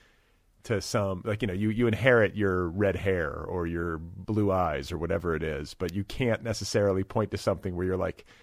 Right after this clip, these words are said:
"Did I inherit this kind of, like, you know, ineffable feeling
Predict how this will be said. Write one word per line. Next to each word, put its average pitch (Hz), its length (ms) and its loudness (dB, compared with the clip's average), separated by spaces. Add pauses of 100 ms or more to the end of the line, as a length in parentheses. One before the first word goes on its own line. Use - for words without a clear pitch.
(400)
"Did 107 140 -2
I 123 140 0
inherit 113 600 0
this 90 180 -4
kind 95 240 -8
of, 87 140 -8
like, 85 160 -4 (1200)
you 92 100 -8
know, 92 160 -4
ineffable 101 500 -4
feeling 107 580 -2